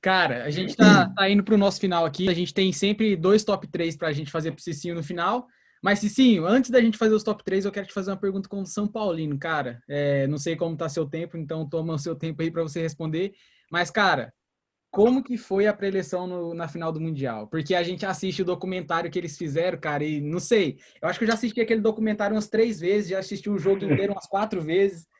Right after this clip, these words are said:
E, cara, era o Liverpool sem perder a não sei quantos jogos, e, e Gerrard, não sei o que lá mais. E, cara,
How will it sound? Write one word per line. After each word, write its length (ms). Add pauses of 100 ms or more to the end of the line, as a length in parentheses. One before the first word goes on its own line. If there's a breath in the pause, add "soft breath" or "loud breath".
(300)
E, 100
cara, 280
era 140
o 40
Liverpool 560
sem 200
perder 280
a 80
não 60
sei 200
quantos 380
jogos, 720
e, 160 (580)
e 160
Gerrard, 840
não 120
sei 240
o 100
que 160
lá 200
mais. 480
E, 120
cara, 420